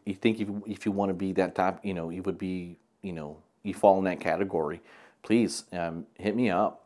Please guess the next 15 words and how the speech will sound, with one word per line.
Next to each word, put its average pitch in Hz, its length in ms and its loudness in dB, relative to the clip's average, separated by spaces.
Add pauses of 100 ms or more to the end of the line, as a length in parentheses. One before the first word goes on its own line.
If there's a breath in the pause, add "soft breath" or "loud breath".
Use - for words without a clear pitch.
You 87 120 -8
know, 80 320 -6
I'm 92 160 -2
always 92 240 0
down 85 240 -6
for 85 160 -10
that. 80 280 -6 (120)
Um, 82 380 -10
so, 85 340 -6 (360 soft breath)
um, 85 160 -4
it's 90 140 -4
an 104 60 4
honor 92 460 2
for 90 200 -2
w-, 87 180 -6